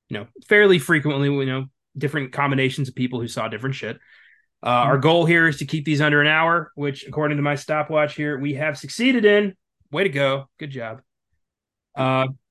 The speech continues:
Speaker 1: this was fun. I'm looking forward to doing these. I like this off-the-cuff kind of style where we just riff about the movie. This was fun. I give Guardians, you know, four out of five stars. I thought it was really good. I'm looking forward to James Gunn's take on the D C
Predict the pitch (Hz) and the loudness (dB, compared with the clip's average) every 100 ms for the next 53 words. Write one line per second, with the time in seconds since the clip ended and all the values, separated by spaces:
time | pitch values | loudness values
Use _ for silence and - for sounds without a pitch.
0 | _ _ _ _ _ _ - 240 262 - | _ _ _ _ _ _ 0 2 2 2
1 | 294 285 151 - 165 175 175 202 180 196 | 2 2 0 -2 -4 -2 0 2 4 6
2 | 202 180 127 135 156 165 143 147 143 139 | 6 4 0 0 0 -2 -6 -6 -8 -6
3 | 151 139 - 151 139 - 143 147 139 131 | -4 -4 -4 -4 -4 -2 -2 0 0 0
4 | 131 131 113 117 143 143 139 139 139 147 | -2 -4 -6 -2 -2 -2 -4 -4 -2 -2
5 | 202 185 123 127 147 160 175 127 135 156 | 0 -2 -6 -10 -12 -6 -2 0 0 0
6 | 143 - 147 151 151 151 143 147 156 - | -2 -2 2 2 0 -2 -4 -6 -8 -14
7 | _ _ _ _ _ _ _ _ - 147 | _ _ _ _ _ _ _ _ 0 2
8 | 156 147 156 156 - 175 190 208 156 139 | 2 2 2 2 2 0 4 2 2 -2
9 | 131 135 123 165 175 143 175 185 180 - | -2 -4 -4 -2 -2 -2 0 2 0 -6
10 | 135 135 143 143 156 139 160 165 147 135 | -8 -8 -8 -8 -6 -4 0 0 -2 0
11 | 143 135 147 139 139 139 139 135 127 135 | 0 0 -2 -2 -2 -2 -2 -4 -4 -4
12 | 131 151 147 | -4 -6 -8